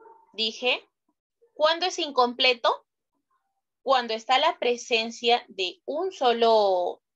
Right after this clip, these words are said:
sujeto, pero mayormente la estructura del predicado es más amplio o tienes más presencia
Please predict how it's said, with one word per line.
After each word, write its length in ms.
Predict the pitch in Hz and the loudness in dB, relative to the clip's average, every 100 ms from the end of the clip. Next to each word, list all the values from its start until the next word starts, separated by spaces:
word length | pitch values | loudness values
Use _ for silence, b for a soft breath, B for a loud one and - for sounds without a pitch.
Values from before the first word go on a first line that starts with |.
| _ | _
sujeto, 680 | - 214 208 226 - 294 427 b b _ | -14 -6 0 0 2 -2 -2 b b _
pero 300 | 247 233 214 | 2 2 0
mayormente 1080 | 214 196 196 247 339 349 285 254 247 262 320 494 _ _ _ _ _ _ | -2 -2 -2 -2 -2 0 -2 -2 -6 -6 -6 -8 _ _ _ _ _ _
la 140 | 220 226 | 0 0
estructura 600 | 233 233 226 247 269 285 | 0 -6 -4 2 6 6
del 140 | 269 | 6
predicado 440 | 220 202 208 214 226 | 2 -2 2 2 2
es 100 | 254 | 0
más 240 | 233 233 | -4 -2
amplio 420 | 240 190 180 185 | -2 -4 -6 -6
o 200 | - 196 | -4 -6
tienes 520 | - 233 240 247 - _ | -4 -4 -2 -4 -8 _
más 280 | 214 226 233 | 0 0 0
presencia 600 | 214 233 214 214 233 | -4 -4 -6 -4 -2